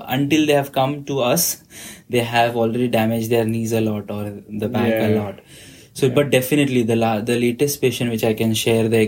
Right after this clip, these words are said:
Speaker 1: uh, my experience was of a chronic cervical spondylisis.
Speaker 2: Mm.
Speaker 1: So we did a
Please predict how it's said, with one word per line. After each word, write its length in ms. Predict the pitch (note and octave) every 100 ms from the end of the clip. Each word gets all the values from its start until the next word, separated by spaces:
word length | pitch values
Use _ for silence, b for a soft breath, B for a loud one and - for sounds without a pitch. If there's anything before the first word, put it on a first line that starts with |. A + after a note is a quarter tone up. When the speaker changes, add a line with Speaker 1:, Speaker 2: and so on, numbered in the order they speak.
| - G#2+
Speaker 1:
uh, 300 | G#2 G#2 G#2
my 160 | A2
experience 640 | G#2+ - A2+ A2 A2 A2 G#2+
was 320 | G#2+ G#2+ -
of 260 | G#2+ G#2
a 60 | G#2+
chronic 540 | - A2+ A2 A#2+ A#2+ - B
cervical 460 | - A#2 A2 G#2+ A2
spondylisis. 840 | G#2+ - G#2 G#2 G2 F#2 E2+ - F#2
Speaker 2:
Mm. 400 | B2 A#2+ A2+ G#2 -
Speaker 1:
So 180 | - A#2+
we 200 | A2+ B2
did 240 | B2+ B2
a 80 | B2+